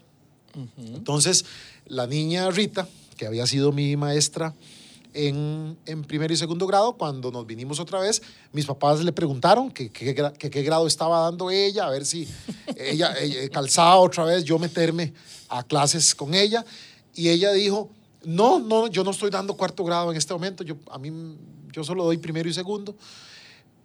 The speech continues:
Speaker 2: pero una hermana mía está dando cuarto grado, entonces le voy a decir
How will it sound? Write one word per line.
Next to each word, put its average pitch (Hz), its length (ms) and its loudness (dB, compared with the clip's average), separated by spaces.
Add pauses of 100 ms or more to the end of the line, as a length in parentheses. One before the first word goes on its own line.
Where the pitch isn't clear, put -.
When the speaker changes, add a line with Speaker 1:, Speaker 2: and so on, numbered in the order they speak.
(120)
Speaker 2:
pero 285 380 10 (440)
una 190 180 2
hermana 220 320 2
mía 240 260 -2 (420)
está 135 240 -4
dando 120 240 -6
cuarto 147 260 -6
grado, 240 260 -2 (560)
entonces 127 480 -4
le 160 60 0
voy 117 180 -6
a 131 100 -8
decir 139 320 -4